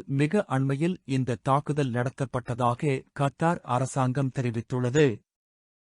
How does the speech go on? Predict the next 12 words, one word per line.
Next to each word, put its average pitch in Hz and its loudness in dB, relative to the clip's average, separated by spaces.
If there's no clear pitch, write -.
சர்வதேச 196 4
சட்டங்களை 143 0
கண்மூடித்தனமாக 147 2
மீறி 135 2
இஸ்ரேல் 170 0
தாக்குதல் 135 0
நடத்தியுள்ளதாகவும் 120 0
நாட்டு 165 2
மக்களின் 131 2
பாதுகாப்பினை 127 2
உறுதி 151 2
செய்வதற்கு 117 0